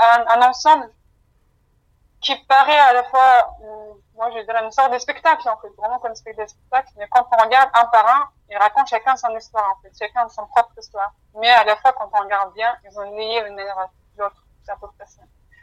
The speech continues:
Donc pour moi, ces liens, c'est quelque chose que, c'est tellement évident, je pense, on est tous au courant qu'on est liés d'une manière à l'autre. Une fois de tous, enfin, j'essaie toujours d'évoquer, enfin, j'essaie de se, de le faire rappeler, une sorte de rappel, une sorte de,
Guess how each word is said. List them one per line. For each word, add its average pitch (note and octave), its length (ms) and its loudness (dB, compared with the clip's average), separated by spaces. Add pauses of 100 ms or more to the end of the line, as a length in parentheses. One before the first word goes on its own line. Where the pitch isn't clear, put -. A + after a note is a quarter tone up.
(160)
Donc A3+ 120 -10
pour B3 100 0
moi, D4 120 4
ces C#4 120 -2
liens, C4 240 0
c'est A3+ 180 -12
quelque - 220 -20
chose B3 300 -8
que, G3 220 -14 (1400)
c'est A3 140 -14
tellement B3+ 300 4
évident, A#3+ 300 2
je A#3+ 80 -2
pense, G#3+ 140 2
on G3+ 140 -6
est G3 100 -16
tous - 180 -16
au A3 60 -6
courant A3 260 4
qu'on G3 200 -6
est F#3+ 180 -8
liés A3 160 -4
d'une G3+ 120 -10
manière G3+ 280 -4
à - 40 -4
l'autre. G#3+ 260 -4 (600)
Une A3 140 -10
fois A3+ 260 2
de G#3 140 -12 (100)
tous, C4+ 240 -12
enfin, G3+ 160 -4
j'essaie G3+ 280 -12
toujours A#3 300 -6
d'évoquer, A#3+ 920 -6
enfin, G#3+ 240 -12 (100)
j'essaie G#3+ 300 -14
de G3 320 -18
se, - 240 -20
de F#3+ 400 -14
le G3+ 80 -18
faire F#3 240 -8
rappeler, A#3+ 440 -2 (240)
une G3 60 -20
sorte G3 300 -8
de G3 40 -12
rappel, G#3+ 400 -2
une G#3 120 -16
sorte G3+ 380 -10
de, F#3+ 60 -20